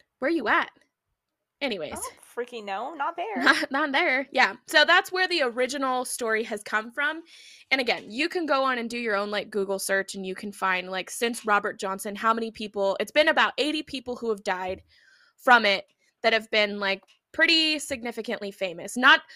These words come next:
Speaker 1: not as significantly famous as, like, the Jim Morrison, Janis Joplin, you know, Jimi Hendrix people, but still, like,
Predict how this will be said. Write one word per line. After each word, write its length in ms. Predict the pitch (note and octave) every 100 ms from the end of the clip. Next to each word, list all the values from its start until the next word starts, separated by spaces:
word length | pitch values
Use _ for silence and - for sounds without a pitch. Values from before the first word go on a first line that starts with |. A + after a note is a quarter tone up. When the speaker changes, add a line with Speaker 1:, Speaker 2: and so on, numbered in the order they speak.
| - -
Speaker 1:
not 160 | C#4 D#4
as 120 | A#3+
significantly 720 | D#4+ C#4+ C#4 C#4 C4+ C4 B3
famous 420 | A#3+ A#3 G#3+ G#3+ A3
as, 140 | G#3
like, 280 | G3 F#3+ - _ _
the 160 | G3 F#3+
Jim 240 | F#3+ G3+
Morrison, 420 | G3 F#3 F#3 F#3+ F#3
Janis 460 | F#3 F3+ - - -
Joplin, 560 | E3+ D#3+ F3+ F3 E3 -
you 80 |
know, 120 | F#3 C#3+
Jimi 240 | G#3 G#3
Hendrix 440 | G#3 G#3 C4 C4+
people, 280 | - C#4+ D#4
but 220 | B3 A3+
still, 320 | - C4+ B3+ A3
like, 160 | F#3+